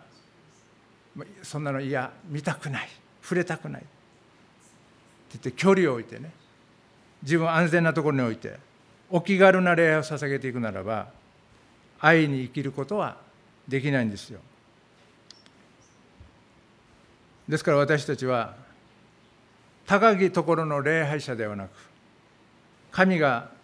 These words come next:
定めた、神の命令に従った、神を中心とした礼拝を捧げたいと思います。そしてキリストの体、体に連なって、信仰生活を全うしたいと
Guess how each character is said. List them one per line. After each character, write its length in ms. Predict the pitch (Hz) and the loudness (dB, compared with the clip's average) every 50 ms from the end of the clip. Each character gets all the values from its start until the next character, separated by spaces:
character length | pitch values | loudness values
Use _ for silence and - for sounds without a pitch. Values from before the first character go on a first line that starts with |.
| _ _ _ | _ _ _
定 500 | - - - - - - 170 165 185 185 | -20 -20 -20 -14 -6 -4 0 0 2 0
め 140 | 175 160 139 | 0 -2 -6
た、 160 | - 113 101 - - _ _ _ _ _ _ _ _ _ - | -8 -10 -14 -16 -20 _ _ _ _ _ _ _ _ _ 0
神 220 | - 220 233 226 | 2 4 4 4
の 120 | 214 208 | 4 4
命 200 | 185 185 196 208 | 4 4 2 2
令 100 | 208 208 | 2 2
に 100 | 202 196 | 0 0
従 260 | 185 - - 196 190 196 | -2 -2 -2 -2 0 -2
っ 60 | 196 190 - - | -4 -4 -6 -6
た、 260 | 214 208 165 - - - - _ _ _ _ _ - | -4 -4 -4 -6 -10 -14 -20 _ _ _ _ _ 0
神 300 | - 233 254 254 240 226 | 2 4 4 6 6 4
を 80 | 208 | 2
中 220 | - - 202 208 214 | 2 0 -2 -2 -2
心 200 | 196 - 208 196 | -2 -4 -6 -4
と 160 | 196 202 190 | -4 -4 -6
し 120 | - - | -6 -6
た 240 | - 208 196 165 - - - - _ _ _ _ _ _ _ - | -6 -6 -6 -6 -8 -12 -20 -20 _ _ _ _ _ _ _ 0
礼 200 | 135 151 147 143 | 0 2 2 2
拝 100 | 143 127 | 0 -2
を 60 | 117 | -2
捧 220 | - 127 113 123 | -6 -8 -8 -8
げ 100 | 117 113 | -8 -8
た 100 | - 107 | -8 -8
い 60 | 101 | -10
と 80 | 101 104 | -10 -12
思 80 | 98 98 | -14 -16
い 40 | |
ま 80 | 95 - | -16 -18
す。 200 | - - - - _ _ _ _ _ _ _ _ _ _ _ _ _ _ | -20 -20 -20 -20 _ _ _ _ _ _ _ _ _ _ _ _ _ _
そ 80 | - 170 | -8 -6
し 40 | 151 | -4
て 100 | 170 170 | -4 -2
キ 120 | - 190 | 0 2
リ 120 | 180 185 180 | 2 2 0
ス 60 | 185 | 0
ト 100 | 190 185 | 0 0
の 100 | 180 165 | 0 2
体、 360 | - 190 180 180 180 185 185 | 2 4 4 4 4 2 0
体 340 | - 180 175 180 175 175 170 | -2 0 0 2 2 2 0
に 220 | 165 160 151 143 - - - _ _ _ _ _ _ - - | 0 -2 -4 -8 -10 -16 -20 _ _ _ _ _ _ -10 -2
連 200 | - 190 208 214 | 2 4 4 6
な 80 | 208 214 | 6 4
っ 140 | 202 208 - | 2 0 -4
て、 200 | - 113 95 104 - - _ _ _ _ _ _ _ _ _ _ _ _ _ | -8 -8 -8 -10 -14 -20 _ _ _ _ _ _ _ _ _ _ _ _ _
信 280 | - - - 180 175 165 | -16 -8 -6 -4 -4 -2
仰 160 | - 165 160 | -2 -2 -2
生 200 | 147 - 165 156 | -2 -2 -2 -2
活 260 | 143 147 131 - - | -2 -2 -4 -4 -2
を 240 | 170 185 180 139 127 127 | -2 -2 -2 -2 -4 -4
全 320 | 127 135 135 - - 147 | -4 -4 -4 -4 -4 -4
う 40 | 139 | -4
し 100 | 135 - | -6 -6
た 120 | - 135 123 | -6 -6 -8
い 60 | 117 | -6
と 260 | - 190 208 - - | -6 -6 -8 -8 -10